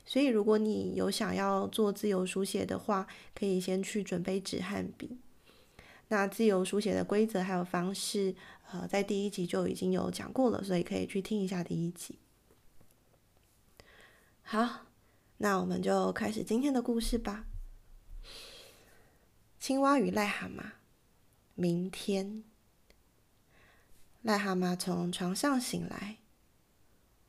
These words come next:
“吼，这个房子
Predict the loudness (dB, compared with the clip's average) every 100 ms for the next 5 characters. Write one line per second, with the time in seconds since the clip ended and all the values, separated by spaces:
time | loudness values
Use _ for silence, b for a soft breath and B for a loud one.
0 | _ -6 4 10 12 12 12 12 10 6
1 | 0 -10 _ _ _ _ _ 6 10 10
2 | 8 6 6 4 2 2